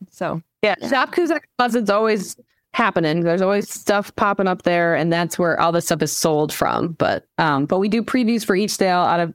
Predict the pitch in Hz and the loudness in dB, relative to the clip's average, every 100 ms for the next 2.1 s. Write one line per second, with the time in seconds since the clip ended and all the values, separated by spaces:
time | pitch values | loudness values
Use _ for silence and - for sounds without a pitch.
0 | - 196 185 - 170 156 147 - 160 156 | -4 -2 0 0 0 0 0 -2 0 0
1 | 156 - - - - - 165 156 135 120 | -2 -6 -20 -20 -12 -2 0 0 0 0
2 | 151 | -4